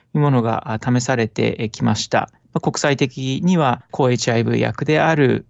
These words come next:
ロピナビル、リトナビルですね。それから抗マラリア薬のヒドロキシクロロキン、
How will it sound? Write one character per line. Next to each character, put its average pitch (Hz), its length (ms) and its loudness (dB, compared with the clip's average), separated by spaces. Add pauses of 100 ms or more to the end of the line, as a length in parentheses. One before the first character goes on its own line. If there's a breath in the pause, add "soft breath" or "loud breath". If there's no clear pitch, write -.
(120)
ロ 151 100 4
ピ 139 140 2
ナ 135 80 2
ビ 127 100 2
ル、 117 100 2
リ 110 120 -6
ト 123 100 -2
ナ 117 140 0
ビ 113 100 -2
ル 151 180 -8 (200)
で 147 80 -12
す - 160 -4
ね。 143 200 2 (280 soft breath)
そ - 100 -6
れ 120 80 -4
か 135 140 -2
ら 135 340 0
抗 127 180 -2
マ 120 140 -2
ラ 117 100 -2
リ 117 160 -2
ア 113 60 0
薬 110 300 -6
の 160 520 0
ヒ 110 60 -12
ド 117 140 -2
ロ 113 100 -4
キ - 100 -14
シ - 320 -4
ク - 140 -4
ロ 120 80 0
ロ 110 140 -2
キ - 180 0
ン、 - 180 2